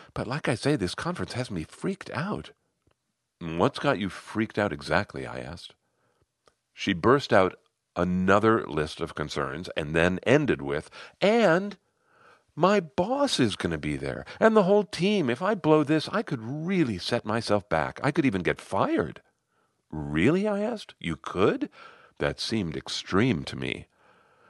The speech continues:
"Well, no, I suppose not," she said. "But it sure would be hard to show my face the next week." "Wow, Erin," I said, "what would have to happen to make them think so badly of you?"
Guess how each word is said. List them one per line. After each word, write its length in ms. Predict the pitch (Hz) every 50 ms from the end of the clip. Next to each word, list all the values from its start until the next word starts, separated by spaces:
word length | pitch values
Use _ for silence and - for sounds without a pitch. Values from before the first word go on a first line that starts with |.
| _ _ _ -
"Well, 640 | - 165 185 185 180 175 170 165 156 147 139 135 123
no, 640 | 101 92 85 80 78 78 82 90 87 87 90 87 87
I 120 | 90 101
suppose 440 | - - - - 101 104 98 85 80
not," 360 | 85 78 78 80 76 78 -
she 160 | - - 78
said. 400 | 73 - 82 76 78 78 76 - _ - - - - - - - - - - -
"But 140 | - 85 90
it 120 | 98 92
sure 220 | - - 113 123
would 160 | 120 123 123 110
be 140 | 113 110
hard 340 | 95 85 101 101 104 107 104
to 80 | 92 90
show 160 | - - 104
my 160 | 101 95 87
face 480 | 80 - - - 92 104 120 127 - -
the 140 | - 67 69
next 320 | 69 65 65 - - -
week." 340 | 69 67 67 69 - - - _ _ _ _ _ _ _ _ _ _ _ _ _ -
"Wow, 640 | - - - 76 80 98 135 160 165 113 76 71 64
Erin," 300 | - 69 71 71 69 71
I 140 | 73 73 73
said, 260 | 73 - 82 78 76
"what 400 | - 71 71 73 76 - 117 165
would 100 | 214 180
have 200 | 135 120 135 143
to 80 | - 90
happen 360 | 85 87 92 139 - - 73
to 60 | 71
make 240 | 71 73 85 117 -
them 160 | - 80 76
think 240 | 73 - 92 113 127
so 160 | - - 65
badly 480 | 67 67 73 78 104 160 - - 85 78
of 140 | 67 64 -
you?" 160 | 62 - 139